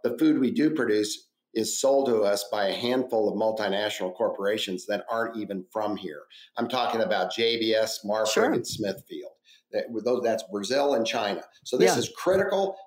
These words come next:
Speaker 1: This is, this is national security stuff that we're talking
Speaker 2: Mm-hmm.
Speaker 1: about.
Speaker 2: I would agree
Speaker 1: Now,
Speaker 2: with you there.
Speaker 1: why, why are we talking seven percent? That's kind of a weird number. Well, if you take
Speaker 2: <laughs>
Speaker 1: four firm concentration,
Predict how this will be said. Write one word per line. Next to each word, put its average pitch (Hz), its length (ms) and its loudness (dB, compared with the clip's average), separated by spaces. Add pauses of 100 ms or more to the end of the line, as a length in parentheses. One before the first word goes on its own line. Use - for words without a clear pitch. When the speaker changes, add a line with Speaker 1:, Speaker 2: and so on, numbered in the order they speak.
Speaker 1:
This 139 160 0
is, - 380 -6
this 156 180 -2
is 113 160 -6
national 156 500 0
security 131 580 -2
stuff - 380 -4
that - 120 -10
we're 95 80 -6
talking 113 320 2
Speaker 2:
Mm-hmm. - 100 -4
Speaker 1:
about. - 120 -10 (220)
Speaker 2:
I 190 120 2
would 196 100 2
agree 156 180 4
Speaker 1:
Now, 120 100 4
Speaker 2:
with 139 80 4
you 143 60 4
there. 143 120 6
Speaker 1:
why, 208 380 4
why 170 360 2
are 190 160 4
we 156 100 4
talking 156 460 0
seven 139 460 0
percent? 113 500 -2
That's 165 160 -2
kind 165 160 0
of 123 60 -2
a - 80 2
weird 101 480 -2
number. 135 400 -10 (540)
Well, 160 320 4
if - 120 2
you 214 120 4
take 160 440 2 (140)
Speaker 2:
<laughs> - 200 -18
Speaker 1:
four 208 360 2
firm 170 320 2
concentration, 143 1000 0